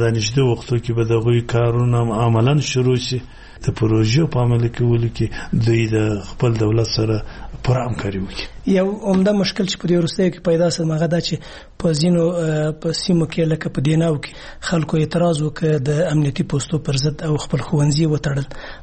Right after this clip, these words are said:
Speaker 2: دا یو ډېر غټ مشکل دی د آینده نسل لپاره. د دغه، آه، دپاره څه اقدام په نظر
Speaker 1: نه،
Speaker 2: کې
Speaker 1: نه، د ایسارک څه مشران راغلي وو، ما د هغوی سره خبره وکړه.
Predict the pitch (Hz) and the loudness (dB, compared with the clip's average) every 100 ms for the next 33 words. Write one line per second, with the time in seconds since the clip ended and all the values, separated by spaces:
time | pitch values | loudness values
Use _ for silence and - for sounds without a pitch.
0 | - 160 156 165 156 156 180 143 - 165 | -2 0 2 2 2 0 0 -2 -2 0
1 | 156 135 151 143 139 156 139 160 143 135 | 0 0 0 2 2 2 0 -2 -4 -2
2 | 143 135 - - - 165 202 190 190 190 | -2 -4 -6 -12 -6 -2 0 0 -2 -2
3 | 170 147 175 160 170 151 - 190 156 139 | -2 -2 -2 -2 0 -2 0 -2 -2 -2
4 | 143 175 175 196 160 135 120 139 139 151 | 0 2 2 2 2 0 -2 -2 0 0
5 | - 139 151 - - - - - - 139 | 0 2 0 -2 -10 -20 -20 -16 -2 2
6 | 127 117 127 143 135 117 117 113 113 113 | 2 2 2 2 2 0 0 0 0 0
7 | 110 110 107 104 107 104 - 107 110 107 | 0 0 0 -2 -2 -2 -2 0 2 2
8 | 107 110 | 0 -2